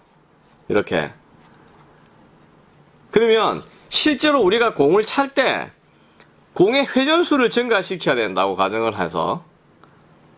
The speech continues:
이게 파워를 뭐, 그러니까 스워브나 이런 거를 증가시킨다. 그게 아마도 이 딱딱한 고무가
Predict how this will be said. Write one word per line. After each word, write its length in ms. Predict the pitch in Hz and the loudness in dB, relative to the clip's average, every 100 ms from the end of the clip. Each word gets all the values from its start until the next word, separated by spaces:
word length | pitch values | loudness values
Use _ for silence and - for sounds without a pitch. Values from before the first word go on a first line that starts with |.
| _ - _ - | _ -20 _ -4
이게 240 | 170 190 | 0 0
파워를 500 | - - 285 262 233 | 2 2 4 4 2
뭐, 460 | 175 196 190 131 90 - | 2 2 2 -2 -6 -2
그러니까 280 | 170 139 - | 0 0 -2
스워브나 1080 | - 240 247 226 151 - - - _ 170 170 | -2 2 2 2 -2 -4 -8 -20 _ 0 2
이런 220 | 202 226 | 2 2
거를 160 | 196 180 | 2 0
증가시킨다. 800 | 233 226 180 - 117 92 82 - _ _ _ _ _ _ _ _ _ - _ - - - _ _ _ _ - | 0 0 -2 -6 -6 -4 -4 -6 _ _ _ _ _ _ _ _ _ -20 _ -20 -20 -20 _ _ _ _ -2
그게 260 | 185 254 | 2 2
아마도 760 | 127 127 165 214 226 233 226 - | 4 2 4 2 4 4 4 2
이 180 | 226 - | -2 0
딱딱한 560 | 196 - 247 - 277 | 0 2 0 2 0
고무가 680 | 226 165 202 202 123 87 - | 2 0 0 0 0 -2 -8